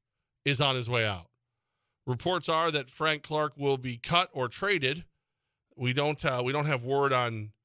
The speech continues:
you know, if he went and said, "I want out of here." But he did agree to restructure his deal Wednesday, gave back one million six hundred eighty-six thou-,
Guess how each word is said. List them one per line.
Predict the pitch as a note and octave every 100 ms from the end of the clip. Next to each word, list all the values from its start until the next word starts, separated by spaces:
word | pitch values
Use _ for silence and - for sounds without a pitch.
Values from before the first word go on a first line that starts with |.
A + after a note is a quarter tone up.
| _ _ _ _ -
you |
know, | A#2+ G#2+ G#2
if | A2
he | - F3 D3
went | C#3 C#3
and | B2
said, | - B2+
"I | A2+
want | C3 A#2+
out | B2+ C#3
of | C3
here." | C3+ C#3 C#3 - _ _ _ _ _ _ _
But | - B2+
he | C3
did | G#2+ E3+ F3+ D#3
agree | D3 C#3 A2 C3 D#3+ D#3+
to | D3 C#3
restructure | B2+ D3 D3 - D3+ C#3 - C3
his | A2+
deal | G#2+ C3 C3 B2
Wednesday, | C3+ E3 B2+ A#2+ A#2
gave | A2 C3+ C3+
back | A#2+ C3 A2+
one | G#2 A2 B2 D3+ E3+ F3 E3+
million | D3 C#3+ C#3+ C#3
six | B2+ D#3+ -
hundred | D3 C3 D3+
eighty-six | C#3+ C3+ C#3+ -
thou-, | C#3+ C3